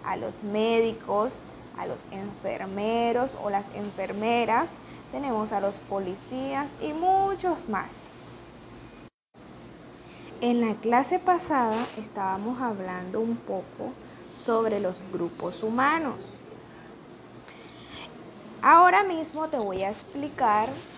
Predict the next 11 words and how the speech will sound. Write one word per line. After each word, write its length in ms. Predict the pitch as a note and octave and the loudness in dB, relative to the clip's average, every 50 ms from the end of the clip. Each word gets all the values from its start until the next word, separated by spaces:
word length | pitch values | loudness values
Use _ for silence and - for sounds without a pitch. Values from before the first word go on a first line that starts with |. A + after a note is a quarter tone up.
| - - | -4 0
sobre 440 | D4 C4+ C4+ B3+ B3 B3 B3 C4 | 2 4 4 4 2 2 0 0
los 240 | C4 A#3+ A3 A3 A3 - - G#3 | 2 2 2 0 -2 -4 -6 -4
grupos 440 | G#3+ G#3 G3+ F#3 - - F#3 G3 - - - - - - | -2 -2 -2 -4 -4 -4 -6 -6 -6 -10 -16 -12 -6 -4
económicos, 920 | A#3 A#3+ A#3+ - C#4+ C#4+ D4+ D#4+ E4+ F4+ F4+ F4 D#4+ - - F#3 - - - - - - - - - - - - - - - - | -2 -2 0 0 0 2 4 4 4 4 2 0 -2 -4 -4 -4 -6 -6 -8 -14 -14 -16 -16 -16 -18 -18 -18 -18 -18 -14 -10 -8
o 60 | G3+ G3+ | -6 -4
también 580 | - F#3 F#3 F#3 G3 F#3+ - F#3 F#3+ F#3+ G#3 | -2 -2 -4 -2 -4 -6 -6 -6 -6 -4 -2
llamados 640 | A3 B3 C4 C#4+ C4+ C4+ B3+ A#3+ A#3 A#3 B3 C#4 C#4+ - - - - A3+ | 2 2 2 2 2 0 0 0 0 0 0 -2 -4 -6 -10 -10 -6 -2
los 200 | G#3+ G#3+ A3 G#3+ | 0 0 0 0
sectores 760 | - - A3 - - - - - - B3+ D4 D#4+ E4+ F4 E4+ - - - - - - | -2 -2 -2 -2 -2 -6 -8 0 2 4 4 4 4 0 -2 -6 -12 -16 -10 -4 -2
económicos. 960 | B3 B3+ B3+ - G#3 G#3 A3 A#3 A#3 A3 F#3+ - - - - - - - - - - - - - - - - - - - - - - - - - - - - - - - - - - - - - - - - - - - | -2 -2 0 0 0 4 4 4 4 2 0 -4 -8 -12 -14 -12 -12 -14 -14 -16 -18 -20 -20 -20 -20 -20 -18 -18 -18 -18 -20 -20 -20 -20 -20 -18 -18 -18 -18 -18 -18 -18 -18 -18 -18 -18 -18 -18 -18 -18 -18 -18 -10 -4
Tenemos 600 | - G3+ G#3 G3+ G#3 G#3+ A#3 B3+ D4+ D#4 E4 - | -2 0 0 2 2 4 4 4 4 2 2 -2